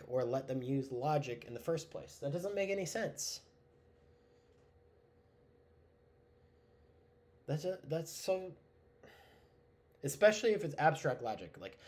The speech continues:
I'm not a calculator. I'm actually figuring out the research, how to improve the actual logic system. So I'm not just being a calculator. I'm actually being a logician.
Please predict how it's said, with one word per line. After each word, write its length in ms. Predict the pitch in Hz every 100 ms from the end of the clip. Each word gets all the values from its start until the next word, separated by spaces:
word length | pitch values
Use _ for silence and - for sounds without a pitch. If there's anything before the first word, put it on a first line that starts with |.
| - - -
I'm 120 | 139 175
not 200 | 190 160
a 40 |
calculator. 760 | - 175 165 156 107 104 80 -
I'm 120 | 143
actually 380 | 175 170 - 143
figuring 720 | - - 160 156 156 143 139 -
out 460 | 139 131 117 - - - - - - - - _ -
the 120 | 110
research, 640 | 113 151 147 117 - - -
how 140 | 123
to 180 | 127 135 127
improve 420 | 123 - 135 120
the 140 | 120
actual 360 | 113 120 - 104
logic 320 | 117 120 113
system. 320 | - 117 - 78 - - - - _ - - - _ _ -
So 200 | - 120
I'm 140 | 131
not 180 | 151 151
just 200 | 139 139
being 200 | 143 139
a 60 | 117
calculator. 640 | 135 143 117 110 95 85
I'm 120 | 110
actually 640 | 117 131 - 123 117 110 101 - _ _ _ 92
being 340 | 127 147 151 139
a 60 |
logician. 720 | 123 120 110 139 139 120 101